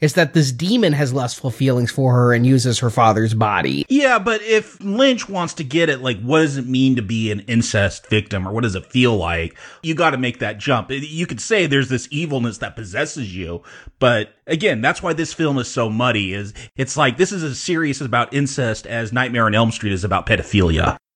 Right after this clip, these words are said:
Speaker 1: Right, which is why I don't view this as an incest movie. And th-, I know that it's her father who does all this, and yet, because of the way the movie plays it, I never think of it the way I would if it was straight up incest. And so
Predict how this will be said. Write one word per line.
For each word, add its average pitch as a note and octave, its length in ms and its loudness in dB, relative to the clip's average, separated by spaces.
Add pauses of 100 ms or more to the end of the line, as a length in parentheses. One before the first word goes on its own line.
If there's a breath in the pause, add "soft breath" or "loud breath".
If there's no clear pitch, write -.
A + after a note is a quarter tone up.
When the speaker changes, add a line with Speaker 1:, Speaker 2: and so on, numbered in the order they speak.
(180)
Speaker 1:
Right, G#3 260 0
which F3+ 180 -6
is E3 120 -6
why F#3+ 180 -2
I F3+ 120 0
don't F#3 300 -4
view G3 280 -2
this G3 160 -4
as E3 100 0
an D#3+ 100 2
incest D#3 460 -2
movie. B2 420 -4
And B2 440 -12
th-, - 180 -10
I G3+ 140 4
know A3+ 400 4
that G3+ 160 -2
it's - 320 -4
her D#3+ 240 -2
father F#3 560 -2
who E3+ 100 0
does D#3+ 340 2
all D#3+ 140 2
this, C#3+ 240 -2
and D#3 160 -4
yet, E3+ 320 0 (260 soft breath)
because F#3+ 520 2
of F#3+ 100 -4
the F3 100 2
way D#3 220 4
the D3+ 140 2
movie D3 420 2
plays F3 400 4
it, G3 220 0 (240 soft breath)
I E3 100 2
never G3 340 4
think - 380 -2
of E3+ 180 4
it D#3+ 200 4
the D#3 80 0
way D#3 180 4
I D3 80 4
would D3 300 4
if A#2+ 100 0
it D3 40 -4
was B2 140 -6
straight C#3+ 440 2
up B2 160 -2
incest. - 640 0
And B2 120 -4
so C3 380 0